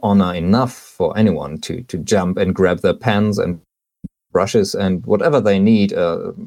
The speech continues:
whatever, um, and chisel away for a nice poster. But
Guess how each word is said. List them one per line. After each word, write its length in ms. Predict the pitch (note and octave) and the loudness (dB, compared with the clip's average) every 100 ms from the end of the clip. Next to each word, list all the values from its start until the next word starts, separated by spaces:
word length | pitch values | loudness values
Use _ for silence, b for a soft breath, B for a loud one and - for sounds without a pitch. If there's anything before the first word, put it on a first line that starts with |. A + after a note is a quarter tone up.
| - - | -14 -4
whatever, 340 | C3 - - - B B - | -2 -2 -6 -10 B B -6
um, 340 | G#2+ G2 G2 F#2+ | -2 2 2 0
and 460 | F#2+ F2+ F2 F2+ - - | -4 -4 -2 -4 -4 -4
chisel 380 | - C#3+ B2 G#2+ | 0 2 2 4
away 480 | F#2+ G2+ G2+ D#2+ F2 | 4 4 2 0 -4
for 340 | - F#2 E2 - | -6 -4 -2 -2
a 60 | |
nice 240 | F2+ F2 - | -4 -4 -4
poster. 280 | D3 B2+ G2+ | -4 -2 -2
But 380 | E3+ D3 - | -2 -4 -6